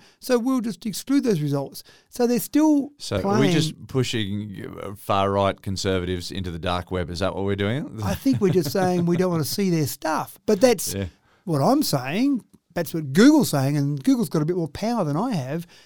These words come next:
Speaker 1: to influence these results. So
Speaker 2: Mm.
Speaker 1: the amount of power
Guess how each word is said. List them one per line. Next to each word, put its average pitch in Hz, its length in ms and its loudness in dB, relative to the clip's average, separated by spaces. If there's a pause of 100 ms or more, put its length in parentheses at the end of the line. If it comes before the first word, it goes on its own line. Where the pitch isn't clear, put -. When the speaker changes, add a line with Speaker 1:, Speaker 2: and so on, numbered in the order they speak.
(160)
Speaker 1:
to 202 200 -6
influence 233 480 0
these 147 180 2
results. 139 400 -2
So 226 200 2
Speaker 2:
Mm. 104 120 -6
Speaker 1:
the 247 220 -2 (220)
amount 247 480 -4
of 208 180 -8
power 196 540 -8